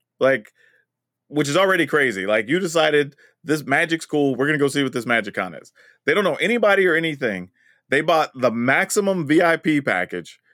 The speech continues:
stayed at a nice hotel nearby. Like, they, they were all in, right? They know so little. Like, they were going to all the creators and literally just doing, like,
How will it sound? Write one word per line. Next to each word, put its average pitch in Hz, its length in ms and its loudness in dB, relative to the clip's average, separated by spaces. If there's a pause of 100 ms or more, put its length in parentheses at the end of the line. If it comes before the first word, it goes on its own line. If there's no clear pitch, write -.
(140)
stayed 131 300 0
at 120 100 0
a 110 60 -2
nice 147 280 0
hotel 175 460 0
nearby. 113 640 -2
Like, 113 240 -2
they, 147 120 2
they 151 240 0
were 123 180 2
all 156 220 4
in, 92 220 -2
right? 120 280 -2 (1000)
They 208 320 0
know 214 240 -2
so 185 180 -4
little. 196 240 2
Like, 135 200 0
they 165 120 2
were 214 120 2
going 196 240 0
to 165 60 4
all 156 220 4
the 156 120 0
creators 135 380 0
and 113 120 -4
literally 151 240 2
just 120 180 -2
doing, 131 220 -2
like, 101 180 -6